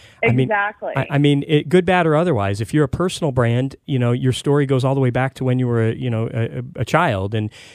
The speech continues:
Speaker 1: if you're,
Speaker 2: Right.
Speaker 1: if you're a business, you, well, of course, your, your business goes back to inception. And, and, you know, be honest with that story, whether it's challenges or whether it's just a massive amount of success that you fell into, you know, uh, all of those things help connect you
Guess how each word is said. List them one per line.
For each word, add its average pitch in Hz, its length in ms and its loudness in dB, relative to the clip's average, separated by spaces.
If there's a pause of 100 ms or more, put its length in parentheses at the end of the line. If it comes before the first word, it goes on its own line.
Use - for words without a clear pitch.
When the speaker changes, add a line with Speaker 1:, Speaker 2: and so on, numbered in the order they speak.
(100)
Speaker 1:
if 123 160 2
you're, 123 160 4
Speaker 2:
Right. 131 180 2
Speaker 1:
if 127 100 0
you're 127 120 4
a 117 40 2
business, 131 640 0
you, 135 140 -6
well, 120 160 0
of 127 60 -4
course, 127 280 -2
your, 120 200 -2
your 123 100 -6
business 123 420 -2
goes 127 220 0
back 127 280 -2
to 131 100 -4
inception. 110 600 -4
And, 101 200 -4 (340)
and, 107 560 -4
you 127 160 -4
know, 107 180 -4 (140)
be 190 160 4
honest 240 340 0
with 113 140 2
that 104 140 0
story, 104 340 0
whether 113 260 4
it's 107 140 -2
challenges 135 680 0
or 104 80 -2
whether 110 240 2
it's 104 160 -2
just - 240 -6
a 107 40 -2
massive 127 440 -2
amount 120 260 0
of 107 60 -4
success 131 420 -4
that - 160 -8
you 113 60 -6
fell 107 260 -2
into, 156 460 2 (400)
you 120 120 2
know, 110 420 0
uh, 120 220 -4
all 190 280 4
of 147 60 0
those 127 280 0
things 131 560 -2
help - 300 -4
connect 120 500 -4
you 104 380 -2